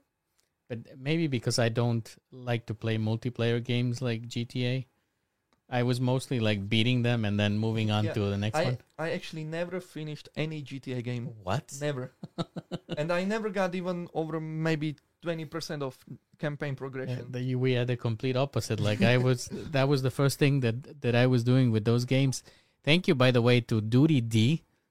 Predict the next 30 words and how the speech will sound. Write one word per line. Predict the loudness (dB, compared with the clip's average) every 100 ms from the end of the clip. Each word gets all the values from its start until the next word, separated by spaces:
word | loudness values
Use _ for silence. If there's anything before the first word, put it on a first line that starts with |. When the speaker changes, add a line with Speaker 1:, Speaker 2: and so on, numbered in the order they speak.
| _
Speaker 1:
for | -2
joining | 4 8 8 8 6 2 -6 _ _ _ _ -8
as | -2
a |
member. | 0 0 -2 -6
Thank | -4 -4 -2
you | -6 -8
for | -6
your | 0 0
support. | 0 -2 -2 -2 -4 _ _ _
We | -4
love | 0 0
you. | 0 -4 -6 _ _ _ _ _ _ _ _ _ _ _ _ _ _ -18
Speaker 2:
Yes. | -16 -16 -20 _ _ _ _ -4
Speaker 1:
So | 0
you | 4 6
were, | 8 8 6 -6 _ _ _
I, | 0 0 0
I | -2
can | 0 2
imagine | 4 6 4 0
this. | -6 -8 -10 -20 _
Fourteen-year-old, | 0 4 4 4 0 4 4 6 4 2 -2 _ _ _ _ _ -4
this | -2 0
is, | -2 0
like, | 0 0
your | 0 0 2 2 2
Hviezda, | 2 4 2 2 2 2
your | 2 -2
star. | 2 4 4 2